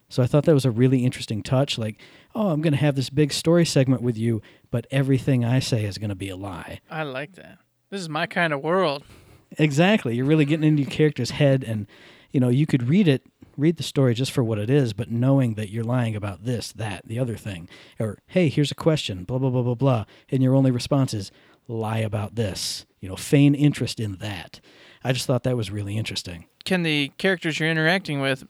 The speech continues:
Speaker 2: tell that you're lying at all, or is this literally just you going through, just telling the lies, and then the narrative just goes along with it?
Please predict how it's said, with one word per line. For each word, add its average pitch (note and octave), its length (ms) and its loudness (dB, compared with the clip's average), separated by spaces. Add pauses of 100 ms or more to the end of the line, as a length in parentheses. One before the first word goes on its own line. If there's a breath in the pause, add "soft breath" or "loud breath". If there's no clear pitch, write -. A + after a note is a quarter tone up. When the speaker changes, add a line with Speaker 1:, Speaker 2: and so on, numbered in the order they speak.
(140)
Speaker 2:
tell D#3+ 320 2
that C3 100 -2
you're C3+ 120 -4
lying D3+ 360 2
at C3 80 -2
all, C#3 320 2
or C#3 140 -2
is C3+ 80 -6
this C#3+ 240 -8
literally D#3 580 0
just D3 560 0 (120)
you D3 260 0
going C#3+ 340 -2
through, C#3 300 -2
just C3+ 180 -8
telling D3 300 -2
the C3+ 60 -8
lies, C3+ 360 -2
and C#3 140 -4
then C#3 100 -6
the C3+ 80 -6
narrative C3+ 380 -2
just C3 180 -10
goes C3+ 200 -4
along C3 280 -6
with C#3 220 -4
it? A2 120 -12